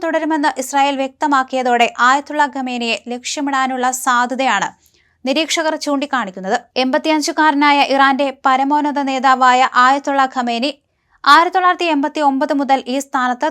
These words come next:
തുടരുകയാണ്. ഹിസ്ബുള്ള, ഹമാസ് തുടങ്ങിയ തീവ്രവാദ ഗ്രൂപ്പുകൾക്ക് ദീർഘകാലമായി പൂർണ്ണ പിന്തുണ നൽകുകയാണ് ഖമേനി. മേഖലയിലെ എല്ലാ പ്രതിരോധ ശക്തികളും ഹിസ്ബുള്ളയ്ക്കൊപ്പം നിൽക്കുന്നു. ഹിസ്ബുള്ളയുടെ നേതൃത്വത്തിൽ പ്രതിരോധ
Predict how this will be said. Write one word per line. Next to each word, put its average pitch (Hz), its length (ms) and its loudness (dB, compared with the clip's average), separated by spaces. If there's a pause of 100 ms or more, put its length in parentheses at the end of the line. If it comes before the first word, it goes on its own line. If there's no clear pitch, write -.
തുടരുകയാണ്. 208 580 -6 (340)
ഹിസ്ബുള്ള, 254 400 0 (120)
ഹമാസ് 277 480 0
തുടങ്ങിയ 269 320 -4 (140)
തീവ്രവാദ 294 460 0 (100)
ഗ്രൂപ്പുകൾക്ക് 254 540 -2 (100)
ദീർഘകാലമായി 262 800 -2 (400)
പൂർണ്ണ 339 280 2 (120)
പിന്തുണ 285 260 0 (460)
നൽകുകയാണ് 247 640 0 (100)
ഖമേനി. 202 360 -8 (540)
മേഖലയിലെ 285 480 -2 (140)
എല്ലാ 269 180 2 (160)
പ്രതിരോധ 269 360 -4 (100)
ശക്തികളും 269 460 -2 (100)
ഹിസ്ബുള്ളയ്ക്കൊപ്പം 254 800 -4 (100)
നിൽക്കുന്നു. 202 340 -12 (500)
ഹിസ്ബുള്ളയുടെ 269 640 0
നേതൃത്വത്തിൽ 269 520 -4 (260)
പ്രതിരോധ 294 360 -2